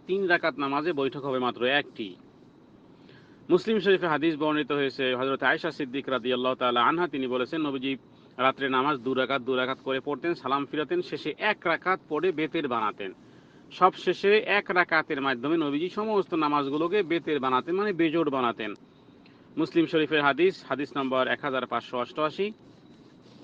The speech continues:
আহ, তৃতীয় খণ্ডের একষট্টি নম্বর পৃষ্ঠার। অনুরূপভাবে নাসাইতে যে হাদিসটি এসেছে, উম্মে সালামা থেকে বলা হয়েছে যে রাসূলুল্লাহ সাল্লাল্লাহু আলাইহি ওয়াসাল্লাম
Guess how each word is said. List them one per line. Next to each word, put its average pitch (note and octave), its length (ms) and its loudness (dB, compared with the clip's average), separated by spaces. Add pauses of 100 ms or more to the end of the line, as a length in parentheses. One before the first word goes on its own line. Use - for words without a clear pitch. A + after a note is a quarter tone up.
(1000)
আহ, C3+ 200 4
তৃতীয় E3 280 4
খণ্ডের C#3 320 -2
একষট্টি B2+ 380 -2
নম্বর A2+ 280 0
পৃষ্ঠার। G#2 440 -6 (2000)
অনুরূপভাবে G3 520 6
নাসাইতে G3 500 4
যে F3 120 4
হাদিসটি D3+ 360 0
এসেছে, C3+ 360 -2
উম্মে G3 280 2
সালামা D#3 340 2
থেকে C3 220 -4
বলা A#2+ 220 0
হয়েছে C3+ 280 -6
যে B2 80 -2
রাসূলুল্লাহ D#3 520 -2
সাল্লাল্লাহু C3 380 -4
আলাইহি B2+ 60 -4
ওয়াসাল্লাম B2+ 140 -2